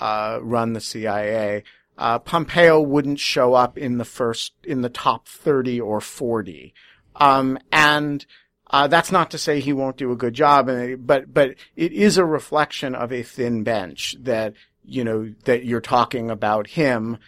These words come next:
and not about, oh, say, Mike Chertoff.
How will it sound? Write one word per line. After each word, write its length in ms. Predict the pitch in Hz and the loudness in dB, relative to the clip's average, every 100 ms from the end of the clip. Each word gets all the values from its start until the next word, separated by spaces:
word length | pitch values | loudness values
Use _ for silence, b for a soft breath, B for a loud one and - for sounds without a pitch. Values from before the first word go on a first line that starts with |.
| b - | b -6
and 240 | 120 113 | -4 -2
not 280 | 117 117 113 | 0 0 0
about, 520 | 120 110 110 110 107 110 | -4 -4 -2 0 -2 -4
oh, 440 | 110 107 101 104 98 _ _ | -4 -2 -2 -4 -10 _ _
say, 580 | - - 113 95 95 95 _ _ | -12 -6 -4 -4 -6 -12 _ _
Mike 320 | 110 90 - | -4 -4 -6
Chertoff. 720 | - 185 120 67 50 - - | -6 0 0 -2 -12 -20 -20